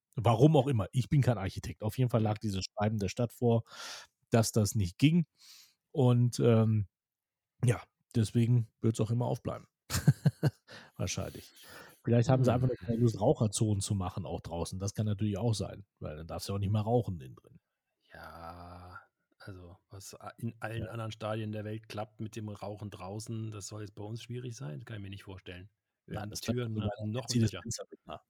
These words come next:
Speaker 1: ja.
Speaker 2: Ja, bitte.
Speaker 1: Ähm,
Speaker 2: Klappt doch überall.
Speaker 1: ja.
Speaker 2: Ich wollte nur,
Speaker 1: Ja, ja.
Speaker 2: äh, aber
Speaker 1: Ich,
Speaker 2: wenn wir
Speaker 1: ich
Speaker 2: grad bei
Speaker 1: empfehle
Speaker 2: Eis-,
Speaker 1: da,
Speaker 2: bitte.
Speaker 1: ich,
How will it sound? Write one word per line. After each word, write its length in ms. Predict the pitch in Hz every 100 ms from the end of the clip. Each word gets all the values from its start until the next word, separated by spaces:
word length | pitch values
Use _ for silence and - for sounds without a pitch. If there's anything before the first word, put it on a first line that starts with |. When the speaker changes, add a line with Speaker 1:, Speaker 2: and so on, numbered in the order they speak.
| _
Speaker 1:
ja. 180 | 98 107 - - - - - _ -
Speaker 2:
Ja, 120 | 120
bitte. 320 | 123 127 127
Speaker 1:
Ähm, 80 | 123 - _ _ _
Speaker 2:
Klappt 220 | - 117
doch 80 | -
überall. 400 | 107 101 101 92 _ -
Speaker 1:
ja. 280 | 120 170
Speaker 2:
Ich 140 | 143 131
wollte 160 | 185
nur, 220 | 185 156 -
Speaker 1:
Ja, 100 | 117
ja. 60 | 131
Speaker 2:
äh, 140 | 143 -
aber 320 | 139 135 117 _
Speaker 1:
Ich, 180 | 196 -
Speaker 2:
wenn 160 | 214 139
wir 80 | 151
Speaker 1:
ich 0 |
Speaker 2:
grad 180 | 226 175
bei 140 | 131
Speaker 1:
empfehle 20 |
Speaker 2:
Eis-, 200 | 202 220
Speaker 1:
da, 60 | - -
Speaker 2:
bitte. 240 | 117 - 92 _ _ _
Speaker 1:
ich, 100 | -